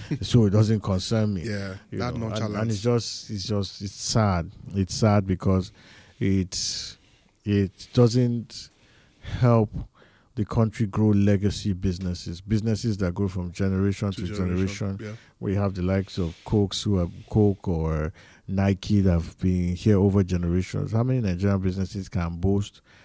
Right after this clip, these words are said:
Speaker 2: of being around for a hundred years? Maybe just a handful. And the other is the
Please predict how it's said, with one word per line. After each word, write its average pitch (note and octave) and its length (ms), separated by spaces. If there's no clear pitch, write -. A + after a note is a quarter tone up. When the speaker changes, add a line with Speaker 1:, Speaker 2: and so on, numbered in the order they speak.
Speaker 2:
of F#2 180
being G#2 220
around F#2 360
for E2 220
a E2 60
hundred F#2+ 460
years? E2+ 600
Maybe C#3+ 200
just A2 260
a - 80
handful. F2 560
And G#2+ 160
the A#2 100
other B2 180
is F#2 180
the F2+ 320